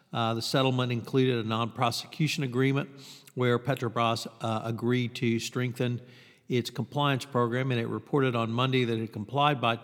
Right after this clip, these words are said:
the terms of the agreement, improving its integrity program and self-reporting to the D O J during the D P A's three-year term.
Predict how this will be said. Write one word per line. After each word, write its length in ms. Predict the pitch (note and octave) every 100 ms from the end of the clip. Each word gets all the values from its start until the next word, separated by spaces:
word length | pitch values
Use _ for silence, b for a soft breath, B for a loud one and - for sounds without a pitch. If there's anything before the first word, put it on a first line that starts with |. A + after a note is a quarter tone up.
| - -
the 80 | A2+
terms 420 | - F#3 G3+ -
of 40 | C3
the 80 |
agreement, 420 | G#2+ A2 A2 A2+ - B B B
improving 440 | G#2 - D3+ C3 B2
its 180 | A#2
integrity 520 | A#2+ A2 C#3 B2+ B2 A#2
program 480 | - B2+ A#2+ A#2
and 100 | G#2+
self-reporting 760 | - C3+ B2 B2+ - C3+ A#2 A2+
to 140 | A#2+
the 100 | G#2+
D 260 | G2 A#2 A2+
O 80 | G#2+
J 440 | A2 A2 G#2+ A2 - B B B
during 460 | - A#2 A2+ A2 A2 -
the 380 | A#2+ A2+ A2 G#2+
D 180 | G#2+ A#2
P 260 | A2 A#2+ G#2+
A's 420 | G#2 G#2 G#2 - -
three-year 460 | - G#2+ G#2 G2+ F#2+
term. 320 | - G2